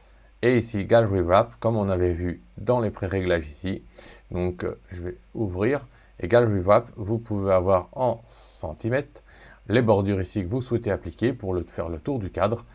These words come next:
avec l'opacité plus ou moins claire ou plus ou moins sombre de la bordure. Et en fait, il va créer un miroir,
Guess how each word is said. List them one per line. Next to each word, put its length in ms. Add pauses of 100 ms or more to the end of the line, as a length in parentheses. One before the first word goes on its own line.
(460)
avec 320
l'opacité 840
plus 240
ou 60
moins 220
claire 440
ou 140
plus 240
ou 60
moins 200
sombre 360
de 80
la 120
bordure. 500
Et 220
en 120
fait, 260
il 60
va 140
créer 360
un 140
miroir, 560